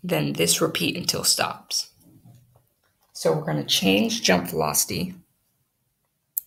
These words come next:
by negative one.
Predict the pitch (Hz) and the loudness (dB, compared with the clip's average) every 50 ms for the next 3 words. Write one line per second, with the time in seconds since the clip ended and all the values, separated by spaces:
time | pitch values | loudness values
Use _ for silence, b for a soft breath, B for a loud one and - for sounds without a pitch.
0 | _ _ _ _ _ _ _ _ _ _ _ _ _ _ _ _ _ _ _ _ | _ _ _ _ _ _ _ _ _ _ _ _ _ _ _ _ _ _ _ _
1 | _ _ _ - - - _ _ _ _ _ _ - - - - - _ _ _ | _ _ _ -14 -14 -14 _ _ _ _ _ _ -14 -12 -12 -12 -14 _ _ _
2 | _ _ _ _ _ _ _ _ _ _ _ _ _ _ _ - - - - - | _ _ _ _ _ _ _ _ _ _ _ _ _ _ _ -12 -10 -6 -8 -8
3 | - - - - - _ _ _ _ _ _ _ _ - - - 143 143 143 143 | -8 -10 -20 -20 -20 _ _ _ _ _ _ _ _ -6 -2 -2 0 0 -2 -2
4 | 147 151 160 156 170 160 160 156 - - - - 196 190 185 | -2 0 0 2 2 2 2 0 -2 -6 -10 -8 -6 -6 -6